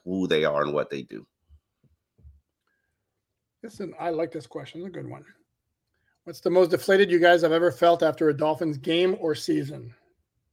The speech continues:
Speaker 2: I'll answer. Well, do you think I'll answer for me? The one that quickly comes to mind,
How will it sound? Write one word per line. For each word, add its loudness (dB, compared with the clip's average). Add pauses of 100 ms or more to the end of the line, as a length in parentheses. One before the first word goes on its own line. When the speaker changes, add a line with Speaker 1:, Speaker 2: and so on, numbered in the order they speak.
(2250)
Speaker 2:
I'll -4
answer. 0
Well, 10
do 2
you 6
think 2
I'll 6
answer 0
for -2
me? 4
The 2
one 2
that 2
quickly 0
comes -2
to 0
mind, 2